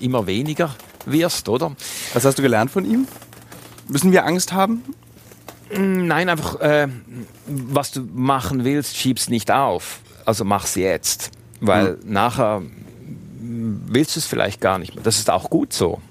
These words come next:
Speaker 1: weil du's dann gar nicht mehr willst. Aber, mm, nicht denken, ja, das mache ich dann morgen.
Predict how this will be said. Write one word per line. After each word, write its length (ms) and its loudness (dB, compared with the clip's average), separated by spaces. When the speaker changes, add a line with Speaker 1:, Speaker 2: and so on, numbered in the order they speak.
Speaker 1:
weil 140 4
du's 160 -4
dann 160 0
gar 140 2
nicht 200 -8
mehr 80 0
willst. 540 -4
Aber, 420 4
mm, 720 0
nicht 260 0
denken, 180 2
ja, 100 4
das 140 0
mache 160 2
ich 100 -4
dann 120 2
morgen. 480 2